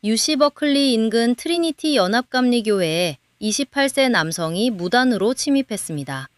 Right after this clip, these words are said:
경찰은 도널드 말론을 흉거 폭행 세 건과 기물파손 중범죄로 기소했습니다. 이 남성은 이만 달러 상당의 기물을 파손했습니다. 또 현장을 발견한 공사 인부 세 명을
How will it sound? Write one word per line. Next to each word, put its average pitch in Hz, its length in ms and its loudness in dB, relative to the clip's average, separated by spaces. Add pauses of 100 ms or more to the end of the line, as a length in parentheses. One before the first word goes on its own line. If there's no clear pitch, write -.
(380)
경찰은 262 580 2
도널드 262 460 2
말론을 247 720 2
흉거 330 380 0
폭행 285 440 -2
세 294 180 -2
건과 170 560 -2 (240)
기물파손 269 840 2
중범죄로 214 800 0
기소했습니다. 147 880 -6 (640)
이 240 120 0
남성은 254 640 2
이만 247 380 2
달러 285 320 0
상당의 254 560 0
기물을 180 480 -2
파손했습니다. 165 960 -4 (480)
또 285 180 2
현장을 330 540 2
발견한 262 640 2
공사 214 460 0
인부 202 480 0
세 285 180 -2
명을 175 460 0